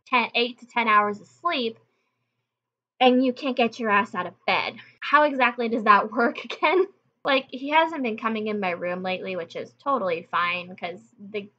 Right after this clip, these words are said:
the guy knocks out and stays asleep until one of us wakes him up or his alarm wakes him up.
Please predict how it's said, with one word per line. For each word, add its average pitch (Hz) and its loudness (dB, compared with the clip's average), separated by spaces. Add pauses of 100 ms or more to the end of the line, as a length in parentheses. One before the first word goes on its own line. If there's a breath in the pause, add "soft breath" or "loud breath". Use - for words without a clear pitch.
the 214 -6
guy 226 6
knocks 185 0
out 170 2 (240)
and 208 -2
stays 220 2
asleep 180 -8
until 202 -2
one 196 0
of 190 -4
us 190 -6
wakes - -14
him 202 -4
up 180 0
or 165 2
his 165 -8
alarm 185 0
wakes 151 -14
him 170 -20
up. - -20